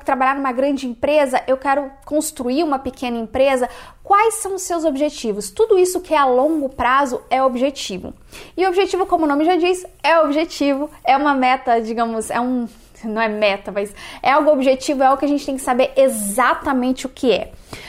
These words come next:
Por exemplo, eu já falei aqui que é muito importante a gente fugir da subjetividade e falar, "Meu objetivo é ser rica, meu objetivo é ter uma grande carreira, meu objetivo é ser famosa, meu objetivo é isso." Não, objetivo é algo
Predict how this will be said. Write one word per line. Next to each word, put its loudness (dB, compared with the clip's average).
Por 4
exemplo, 2
eu -2
já 0
falei 2
aqui -4
que -8
é 2
muito 0
importante -2
a -2
gente -4
fugir 0
da 2
subjetividade 0
e -6
falar, 0
"Meu 2
objetivo 0
é -2
ser -8
rica, -8
meu 4
objetivo 2
é 4
ter -2
uma 0
grande 0
carreira, -2
meu 2
objetivo 0
é 2
ser -4
famosa, -2
meu 2
objetivo 0
é 2
isso." -6
Não, 4
objetivo 2
é 4
algo 2